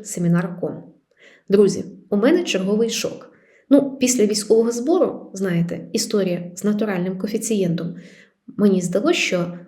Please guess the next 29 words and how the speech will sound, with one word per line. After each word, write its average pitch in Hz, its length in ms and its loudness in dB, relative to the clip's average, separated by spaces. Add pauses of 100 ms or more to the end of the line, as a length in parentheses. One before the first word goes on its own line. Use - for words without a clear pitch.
уже 190 220 -2
нічим 214 380 0
мене 185 200 -2
не 208 120 0
здивуєш. 202 600 -4 (280)
Але 277 200 4
я 254 100 6
помилялась. 233 840 -4 (220)
Черговий 226 680 2
шок. - 640 -6
Виявляється, 247 580 2
вже 220 240 -2
о-, - 220 -6
якась 196 300 -4
така, - 240 -6
знаєте, 208 500 0 (140)
шокова 208 440 2
терапія. 214 680 -4 (420)
Поясню. 277 580 6 (520)
Те 220 120 4
питання, 247 580 2
про 202 160 -2
яке 208 200 -2
я 208 100 2
зараз 208 260 -2
скажу, 196 460 0
зачіпає 240 500 -2
значно 240 600 -2
менше 202 460 -2